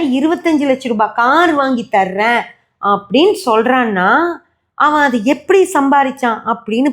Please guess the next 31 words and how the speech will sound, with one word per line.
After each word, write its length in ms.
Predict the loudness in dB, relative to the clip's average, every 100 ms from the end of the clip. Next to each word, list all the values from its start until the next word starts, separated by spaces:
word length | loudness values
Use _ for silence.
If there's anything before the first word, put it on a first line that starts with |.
| 0
பேரண்ட்ஸ் 360 | 0 0 -4
கேட்க 360 | -2 -2 0 -4
மாட்டாங்களா? 440 | -2 -2 -2 -2 -6 _ _ _ _ _
அவங்க 240 | -2 0
அப்பா 180 | 0 0
அம்மா 180 | 0 0
கேட்கணுமா 560 | 0 -2 0 0 2 0
வேண்டாமா? 560 | -2 -2 0 -2 -4 -4
பையன் 300 | 0 2 2
என்ன 320 | 2 2 0
பண்ணிட்டு 440 | 0 0 -2 -4
இருக்கான்னு 340 | -6 -2 -2 -2 -2
பார்க்கணுமா 500 | 0 0 2 2 2
வேண்டாமா? 680 | 0 -2 0 0 -2 -6 _ _
அந்த 340 | 0 2 2
பையன் 540 | 2 2 4 4 4 2
வந்து, 380 | 2 2 0 0
சரி, 360 | 0 0 0
YouTube-லயே 400 | -2 -2 0 0 0
சம்பாதிக்கிறான்னு 680 | -2 0 0 0 -2 -2 -6 _ -6
வச்சுக்கோங்க. 560 | -6 -4 -4 -2 -2 -6 _ _ _ -4
அந்த 260 | 0 2
YouTube-ல 600 | 2 4 2 2 0 0
இருந்து 300 | -2 0 0
மாசம் 480 | 2 2 0 0 0
மாசம் 340 | 0 0 0
அந்த 160 | 0 0 0
பையனுக்கு 280 | -2 -2
எவ்வளவு 460 | 0 0 2 0 0
பணம் 340 | 0 0 2
வருது 340 | 0 0 -2